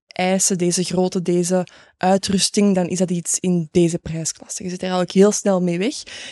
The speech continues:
En daarom dat ik ook zo snel door had van de woning waar ik nu woon,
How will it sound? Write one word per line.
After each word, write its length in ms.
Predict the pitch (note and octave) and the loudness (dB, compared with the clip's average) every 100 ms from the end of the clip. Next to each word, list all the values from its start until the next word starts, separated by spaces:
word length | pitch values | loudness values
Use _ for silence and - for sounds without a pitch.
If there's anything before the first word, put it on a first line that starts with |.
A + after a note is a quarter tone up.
| - | -2
En 440 | - G3+ F#3+ F#3 F3+ | 6 8 10 8 4
daarom 380 | F3+ F#3+ G#3 A3+ | 2 4 6 6
dat 140 | G#3+ | 6
ik 160 | G3+ G#3+ | 4 6
ook 340 | G#3 G3 - - | 4 4 -12 -4
zo 280 | F3 F#3+ | 2 4
snel 360 | G3+ - G3+ F#3+ | 4 2 2 2
door 260 | F3+ F#3+ G#3+ | 2 2 2
had 220 | A3 - | 0 -2
van 180 | F#3+ F#3 | -2 -2
de 80 | F3 | -2
woning 320 | F3 F#3+ F#3 | -2 0 0
waar 160 | F3+ F3 | -2 -6
ik 140 | - | -4
nu 120 | F3+ | -4
woon, 360 | E3+ F3+ A3+ | -2 2 2